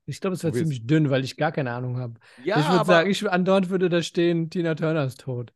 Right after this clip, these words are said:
Speaker 2: Ja, du würdest direkt gecancelt werden wegen
Speaker 1: Ja.
Speaker 2: dem verwechselt Ding. Aber wir würden da so zusammen sitzen im Pro sieben.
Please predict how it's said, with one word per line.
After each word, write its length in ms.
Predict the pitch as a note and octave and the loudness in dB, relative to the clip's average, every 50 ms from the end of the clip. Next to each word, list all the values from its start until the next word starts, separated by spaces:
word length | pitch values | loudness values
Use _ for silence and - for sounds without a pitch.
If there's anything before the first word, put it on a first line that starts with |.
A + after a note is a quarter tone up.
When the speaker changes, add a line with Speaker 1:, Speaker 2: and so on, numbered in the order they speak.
| _ - | _ -10
Speaker 2:
Ja, 140 | C3 C#3 D3 | -8 -6 -6
du 120 | D#3 D#3+ | -6 -6
würdest 200 | F3+ F#3+ E3+ - | -6 -6 -6 -6
direkt 140 | E3 E3+ C#3+ | -8 -10 -8
gecancelt 500 | D3+ B2 - C#3+ C#3 D3 - C3+ A2+ F#2+ | -8 -6 -4 -4 -4 -4 -6 -8 -8 -6
werden 380 | G2+ F#2 F2 E2+ E2+ E2+ E2+ - | -4 -4 -4 -6 -8 -12 -16 -16
wegen 180 | - G2 F#2+ C3+ | -14 -10 -6 -2
Speaker 1:
Ja. 360 | C3+ C#3+ C#3+ D3 D3 D3 C#3+ | 0 0 0 0 0 0 -2
Speaker 2:
dem 80 | C#3 A2+ | -4 -4
verwechselt 500 | G#2+ F2+ - G#2 G#2+ - A2+ G2 - - | -8 -10 -10 -10 -10 -10 -12 -12 -10 -10
Ding. 220 | G2 G2+ A#2+ - | -12 -12 -12 -14
Aber 220 | - A#2+ A2 B2+ B2 | -12 -10 -8 -6 -6
wir 240 | C3 A#2 C3 C3 | -6 -6 -6 -6
würden 120 | D#3 F3+ F#3 | -6 -6 -8
da 100 | E3+ C3+ | -8 -10
so 120 | C3 C3 | -10 -12
zusammen 340 | A#2+ - A#2+ B2 B2 B2 A#2+ | -20 -16 -12 -10 -10 -10 -10
sitzen 320 | A#2+ D#3 - - - D3+ | -12 -16 -16 -16 -20 -18
im 160 | B2+ B2 A2+ - | -18 -18 -18 -14
Pro 180 | - A#2+ A#2 | -10 -10 -10
sieben. 420 | G#2+ A#2 C3 - F3 F3 F3 F3+ | -8 -10 -12 -14 -14 -16 -18 -20